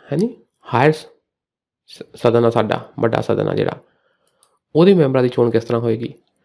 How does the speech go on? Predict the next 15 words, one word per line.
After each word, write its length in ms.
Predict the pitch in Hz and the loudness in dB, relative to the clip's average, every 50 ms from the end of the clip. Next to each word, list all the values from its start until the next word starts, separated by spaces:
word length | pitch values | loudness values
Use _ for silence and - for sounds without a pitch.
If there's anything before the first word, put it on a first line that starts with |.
| _ _ _ _ _ | _ _ _ _ _
ਸੰਵਿਧਾਨ 480 | - - 131 123 123 131 120 117 117 | -4 -2 -2 0 0 0 2 2 0
ਦੀ 80 | 120 139 | 0 -2
ਸੋਧ 280 | 139 - 131 131 139 143 | -2 0 0 0 0 0
ਦੀ 80 | 147 | -2
ਪ੍ਰਕਿਰਿਆ, 460 | 131 - 107 107 - 92 - - - - - - _ _ _ _ _ _ _ _ _ _ _ _ | -2 -2 -2 -2 -2 -2 -2 -2 -4 -8 -16 -20 _ _ _ _ _ _ _ _ _ _ _ _
ਕਨਸਟੀਟਿਊਸ਼ਨਲ 680 | - - 120 - - 131 123 120 - - 143 170 196 - - | -2 -2 -2 -2 -4 -8 -10 -10 -8 -6 -6 -6 -6 -6 -6
ਅਮੈਂਡਮੈਂਟ 380 | 131 120 117 117 120 127 135 131 | -4 -2 0 0 0 -2 -2 -4
ਦੀ 100 | 127 127 | -4 -6
ਪ੍ਰਕਿਰਿਆ 360 | 127 120 113 - 120 117 120 | -6 -6 -4 -2 -2 -2 -2
ਕਿੱਥੋਂ 220 | - 123 - - 123 | -2 -4 -4 -2 -2
ਲਈ 160 | 120 120 120 | 0 0 0
ਆਪਾਂ? 260 | 117 - - - 226 - - | -2 -2 -4 -6 -8 -8 -8
ਸਾਊਥ 280 | - - 120 - - 120 | -4 -4 -2 -2 -4 -6
ਅਫਰੀਕਾ 280 | - - - - - | -8 -8 -8 -8 -10
ਕੋਲੋਂ। 240 | - - - - - | -12 -10 -12 -12 -14